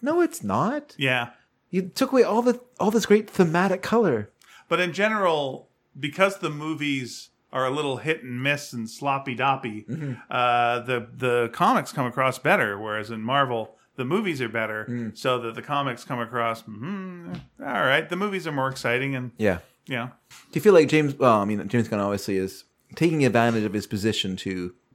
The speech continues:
Speaker 1: see the books that he loves made into movies. You know, so what if he's more of a D C guy than he is a Marvel guy?
Speaker 2: I don't know. But the problem is Marvel's already taking care of itself right now, so there's no, what could you add to Marvel?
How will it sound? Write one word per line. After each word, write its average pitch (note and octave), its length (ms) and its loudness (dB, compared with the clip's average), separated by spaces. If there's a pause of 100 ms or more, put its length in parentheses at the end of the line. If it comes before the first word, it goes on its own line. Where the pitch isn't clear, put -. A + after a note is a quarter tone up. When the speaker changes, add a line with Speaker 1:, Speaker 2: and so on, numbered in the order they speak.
(160)
Speaker 1:
see - 300 0
the B2 120 4
books - 360 0
that G#2 120 -2
he A2 80 0
loves G2 460 0
made G#2 200 -2
into F#2+ 180 -8
movies. F#2+ 600 -10 (200)
You F#2 80 -12
know, E2+ 180 -14 (180)
so F#2 340 -14 (420)
what D3+ 120 4
if D#3 60 2
he's F#3 120 0
more F#3 100 2
of E3+ 80 0
a - 20 0
D D#3 160 -2
C D#3+ 160 -4
guy A2 200 -2
than G2 140 -4
he G#2 80 -6
is G#2 100 -8
a A2 40 -10
Marvel G#2 280 -8
guy? F#2 240 -12 (380)
Speaker 2:
I A2 140 -8
don't A#2+ 180 2
know. A3+ 200 2 (420)
But F#3 200 4
the F#3+ 80 4
problem G#3 320 4
is D#3 120 -2
Marvel's D#3 320 6
already C3 240 4
taking B2 300 0
care A#2+ 200 2
of A2 80 -2
itself C3+ 400 0
right A2 160 -2
now, A2 180 -8
so A#2 160 -6
there's A2+ 200 -6
no, A#2+ 260 -2 (300)
what E3 200 4
could D3 180 0
you D3 120 0
add C3 280 6
to C3+ 120 -2
Marvel? A#2 680 0